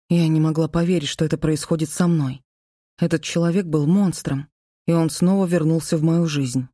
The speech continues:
Я лихорадочно пыталась придумать, что делать, но в голове была только пустота. «Я отдам деньги. Только не приближайся ко мне». Мой голос дрожал, но я старалась говорить уверенно.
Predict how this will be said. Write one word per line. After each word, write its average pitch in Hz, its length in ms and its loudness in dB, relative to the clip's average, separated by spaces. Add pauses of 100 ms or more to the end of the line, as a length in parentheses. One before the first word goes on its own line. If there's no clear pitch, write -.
(720)
Я 165 260 2
лихорадочно 170 760 -2
пыталась 165 420 -2
придумать, 170 400 0
что - 200 -4
делать, 147 440 -4 (440)
но 165 200 2
в 147 120 -6
голове 156 440 0
была 151 260 0 (120)
только 151 340 -2
пустота. - 640 -6 (1300)
«Я 147 420 -2
отдам 151 540 -2
деньги. 139 600 -2 (500)
Только 170 400 -2
не 165 160 2
приближайся 165 760 -2
ко 143 160 -4
мне». 143 340 -4 (720)
Мой 175 220 2
голос 180 340 0
дрожал, 175 440 0
но 170 120 4
я 156 60 0
старалась 170 420 -2
говорить 160 420 0
уверенно. 139 560 0